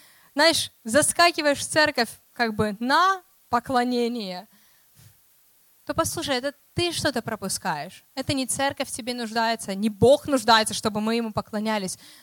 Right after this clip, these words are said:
но это мы что-то иногда упускаем. Или если мы заняты какими-то делами, это мы что-то упускаем. Мы упускаем что-то ценное. И давайте не будем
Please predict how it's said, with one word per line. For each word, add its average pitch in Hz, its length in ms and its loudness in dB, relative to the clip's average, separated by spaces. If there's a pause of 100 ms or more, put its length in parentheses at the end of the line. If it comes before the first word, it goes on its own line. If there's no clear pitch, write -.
но 277 80 2
это 285 220 0
мы 311 440 0 (220)
что-то 277 480 0
иногда 226 540 0
упускаем. 196 640 -6 (220)
Или 269 160 -2
если 294 260 -2
мы 254 160 0
заняты 269 340 0
какими-то 247 420 -4
делами, 240 380 -2
это 240 260 -8
мы 262 480 -2 (240)
что-то 254 460 -2
упускаем. 214 720 -2
Мы 262 180 0
упускаем 254 460 -2
что-то 233 260 -10
ценное. 208 600 -8 (460)
И 285 60 -8
давайте 339 340 -2
не 311 100 -2
будем 262 440 -4